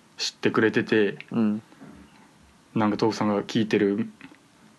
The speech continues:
Speaker 1: て言ってた」みたいな。
Speaker 2: うん。
Speaker 1: だから、なんか、「今度会ったら話しかけてみな」みたいなことをディーヤマさんに言ってくれて、
Speaker 2: おー。
Speaker 1: 「うおー、マジっす、マジっすか」みたいな、なってて。
Speaker 2: うん。
Speaker 1: そう。うん、まあ、そういうのがあって。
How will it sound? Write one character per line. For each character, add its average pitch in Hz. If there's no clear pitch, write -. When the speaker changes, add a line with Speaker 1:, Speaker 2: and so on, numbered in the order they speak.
Speaker 1:
て 107
言 104
っ -
て 104
た」 95
み 90
た 92
い 95
な。 101
Speaker 2:
う 113
ん。 107
Speaker 1:
だ 117
か 107
ら、 104
な 104
ん 107
か、 104
「今 127
度 107
会 107
っ 107
た -
ら 98
話 110
し -
か 117
け 110
て 98
み 101
な」 101
み 98
た 92
い -
な 95
こ 104
と 101
を -
デ 104
ィ 101
ー -
ヤ 98
マ 95
さ 98
ん -
に 98
言 104
っ -
て 101
く 98
れ 92
て、 95
Speaker 2:
お 110
ー。 104
Speaker 1:
「う 110
お 104
ー、 104
マ 104
ジ 101
っ 98
す、 -
マ 113
ジ 104
っ -
す -
か」 101
み 92
た 92
い 90
な、 87
な 98
っ -
て -
て。 -
Speaker 2:
う -
ん。 214
Speaker 1:
そ -
う。 123
う -
ん、 113
ま 107
あ、 -
そ 127
う 127
い -
う 113
の 107
が 98
あ -
っ -
て。 90